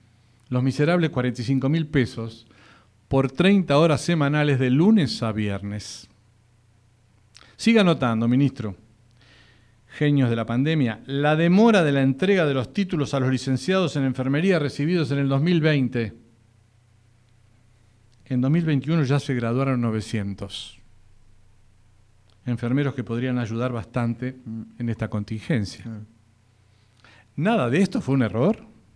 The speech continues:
Speaker 2: Hmm.
Speaker 1: Y por si faltaba algo a esta vapuleada imagen gubernamental, al aprobarse el catorce de agosto por decreto quinientos dieciséis del dos mil veintiuno,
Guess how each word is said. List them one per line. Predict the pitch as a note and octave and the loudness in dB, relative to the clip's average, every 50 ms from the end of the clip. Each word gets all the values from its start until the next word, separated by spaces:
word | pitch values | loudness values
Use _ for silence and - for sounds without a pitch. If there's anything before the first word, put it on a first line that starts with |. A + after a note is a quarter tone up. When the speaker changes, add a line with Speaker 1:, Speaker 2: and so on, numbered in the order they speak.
| - - - - | -12 -12 -6 -2
Speaker 2:
Hmm. | E3 C#3+ A#2+ A2 G2+ F#2 G2+ A2+ - - _ _ _ _ _ _ _ _ _ _ _ _ _ _ _ _ _ _ _ _ - - - - - - | 0 0 0 0 -2 -4 -8 -14 -18 -20 _ _ _ _ _ _ _ _ _ _ _ _ _ _ _ _ _ _ _ _ -20 -20 -20 -20 -8 -6
Speaker 1:
Y | F#3+ | -4
por | F3+ G#3+ - | -2 -2 -2
si | - G#3 | -2 -2
faltaba | - G#3+ G#3 - D4 C#4+ C4+ C4+ C#4+ | -2 -2 0 0 0 0 2 0 0
algo | C#4+ C4 A#3+ A#3+ A#3 - - - _ - _ | 0 0 0 -2 -2 -6 -14 -20 _ -12 _
a | - D3+ | -4 -4
esta | E3 - - D#3+ C#3+ | -4 -4 -4 -4 -2
vapuleada | C3 C3+ B2+ - C3+ C3 E3 F#3 F3+ D#3 | -2 -2 -2 -2 0 0 0 2 0 0
imagen | C3+ D3+ E3 - - C#3 B2+ | 0 0 0 -2 -2 -2 -2
gubernamental, | B2 B2 A#2+ A#2 A#2+ A#2+ A#2+ B2 B2+ B2+ - F3 F3 F3+ F3+ - - - - - - _ _ _ _ _ _ _ _ _ _ _ _ _ _ _ _ - _ | -2 0 -2 -2 -2 -2 -2 -4 -4 -4 -4 -4 -4 -6 -8 -12 -18 -20 -20 -20 -20 _ _ _ _ _ _ _ _ _ _ _ _ _ _ _ _ -20 _
al | - C#3 D3 | -4 -2 -2
aprobarse | D3 D#3 E3 G3 A#3 B3+ A3 - - | 0 0 2 2 4 4 4 2 2
el | E3+ C#3 | 0 0
catorce | - - E3+ - F#3+ E3+ - E3+ | 0 -2 -2 0 -2 -2 0 2
de | D3+ C3+ | 2 2
agosto | B2+ C3+ E3+ F#3 D#3 F3+ F3+ D#3+ C#3 - | 2 2 4 4 2 2 0 -4 -4 -4
por | - B2+ A#2+ | -4 -4 -4
decreto | A#2 A#2+ - C#3 D#3 D3+ - C#3 A#2 | -4 -4 -4 -4 -4 -4 -4 -4 -4
quinientos | B2 B2 C#3+ D3+ C#3+ D3 C3 | -2 -2 -2 -2 0 0 2
dieciséis | B2+ A#2 A2 A#2+ G#2+ - D3 D3 D3 C#3 - - - | 2 0 0 -4 -4 -2 -2 -2 -2 -2 -6 -10 -10
del | - B2+ A#2+ | -8 -4 -2
dos | A#2 A2+ | 0 0
mil | C3+ C#3 | 0 0
veintiuno, | C3 C3+ B2 A#2 - C3 C#3+ D3 C#3+ C3 C3 - | 0 0 0 0 0 0 2 2 2 0 -2 -4